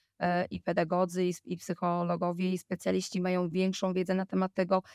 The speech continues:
jak rozpoznawać pewne niepełnosprawności, dysfunkcje, trudności. Stąd też tych więcej orzeczeń, więcej opinii, e, no i stąd też coraz więcej uczniów w szkole, z-, którzy wymagają indywidualnego podejścia, którzy mają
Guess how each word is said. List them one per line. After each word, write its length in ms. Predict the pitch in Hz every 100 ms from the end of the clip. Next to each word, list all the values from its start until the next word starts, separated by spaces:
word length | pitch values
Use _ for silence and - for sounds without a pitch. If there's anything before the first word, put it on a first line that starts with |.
| _
jak 260 | 151 180 185
rozpoznawać 720 | 196 - 196 196 202 196 190
pewne 300 | 190 185 190
niepełnosprawności, 960 | 190 190 196 185 185 - 185 190 - 180
dysfunkcje, 480 | 180 - 196 190 185
trudności. 600 | 196 185 190 - 254 277 _ - _
Stąd 460 | - - 233 240 -
też 240 | 233 226
tych 200 | - 190
więcej 340 | 202 220 220 -
orzeczeń, 480 | 190 202 202 208 208 -
więcej 360 | 196 196 208
opinii, 540 | - - 208 208 233 247 - _ _ -
e, 480 | 196 196 196 202 208 226
no 120 | 233
i 440 | 214 214 208 208 214 _ _ _ _ _ -
stąd 300 | - 185 175
też 180 | 175
coraz 260 | - 180 170
więcej 260 | 170 170 -
uczniów 280 | - -
w 40 | -
szkole, 340 | - - - -
z-, 120 | - _ -
którzy 200 | - 170
wymagają 500 | 170 180 185 185 180 -
indywidualnego 720 | 180 175 175 180 175 180 180
podejścia, 500 | - 175 180 - 175 - _ -
którzy 220 | 185 180
mają 340 | 185 175 175